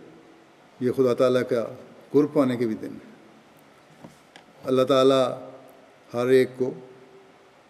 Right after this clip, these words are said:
جو بھی کاروباری لوگ ہیں، اس کی توفیق عطا فرمائے کہ وہ بجائے غیر ضروری منافعوں کے ایک ہمدردی کے جذبے کے تحت اپنے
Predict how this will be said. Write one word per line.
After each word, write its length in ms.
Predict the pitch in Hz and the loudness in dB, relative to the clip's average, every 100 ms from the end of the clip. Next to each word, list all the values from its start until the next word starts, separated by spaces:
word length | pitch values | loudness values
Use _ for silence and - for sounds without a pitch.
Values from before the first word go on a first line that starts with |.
| - | -8
جو 160 | 117 123 | -4 -2
بھی 120 | 127 | 0
کاروباری 460 | 127 120 120 120 | 0 2 0 0
لوگ 260 | 120 117 110 | 0 0 0
ہیں، 160 | 117 - - - - - - - _ - | -8 -12 -20 -20 -20 -20 -20 -20 _ -20
اس 100 | - | -14
کی 100 | 110 | -6
توفیق 340 | 117 104 113 | -4 -2 -6
عطا 200 | 110 110 | -4 -6
فرمائے 340 | 104 110 104 - - - - - - _ _ _ _ - | -4 -6 -8 -10 -18 -20 -20 -20 -20 _ _ _ _ -8
کہ 100 | 117 | -2
وہ 340 | 117 117 - - - - - - - - - | 2 0 0 -8 -18 -20 -20 -20 -20 -20 -10
بجائے 540 | 117 117 117 107 - - - 120 | -4 0 0 -2 -6 -10 -14 -8
غیر 180 | 120 120 | -6 -4
ضروری 280 | 120 120 | -2 -2
منافعوں 440 | 120 113 113 120 110 | -2 -4 -6 -8 -10
کے 160 | 110 - - - _ _ - _ _ _ _ _ _ _ _ - | -10 -14 -20 -20 _ _ -20 _ _ _ _ _ _ _ _ -12
ایک 200 | 117 110 | -10 -8
ہمدردی 400 | 117 127 123 139 | -4 -2 0 0
کے 80 | 131 | 0
جذبے 320 | 117 113 117 | 0 0 -2
کے 100 | 117 | -2
تحت 540 | 117 110 110 - - - - - - - | -2 -2 -4 -10 -20 -20 -20 -20 -20 -16
اپنے 320 | 117 113 113 | -12 -8 -8